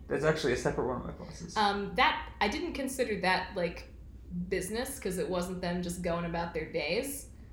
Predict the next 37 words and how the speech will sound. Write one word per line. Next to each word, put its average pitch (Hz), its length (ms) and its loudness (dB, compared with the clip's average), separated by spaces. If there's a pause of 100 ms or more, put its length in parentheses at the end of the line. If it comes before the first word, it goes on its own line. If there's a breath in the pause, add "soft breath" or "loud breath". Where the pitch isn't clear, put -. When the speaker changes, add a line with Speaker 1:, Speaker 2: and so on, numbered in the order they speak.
(140)
Speaker 2:
But, - 440 -2
uh, 190 240 4
it 208 240 6
did 254 140 6
a 285 120 2
lot 233 400 4
to 226 280 0
kinda 226 360 2
lull 196 460 4
you 202 220 8
into 208 360 2
a 180 120 0
false 190 400 2
sense 196 320 -2
of 180 120 -2
security 180 760 0
before 185 500 0
it 190 180 0
dropped 180 380 0
the 220 80 2
spider 320 440 2
web 151 280 -2
on 135 240 -2
everybody. 175 720 -2 (320 loud breath)
Speaker 1:
So 214 200 12
that, 226 300 10
that's 233 160 12
an 285 80 10
interesting 247 480 8
point. 151 460 4
Like, 139 380 6 (420 loud breath)
it's 160 220 4
a, 156 360 12
quite 196 160 8
the 175 80 6
contrast 175 640 10
between 151 680 2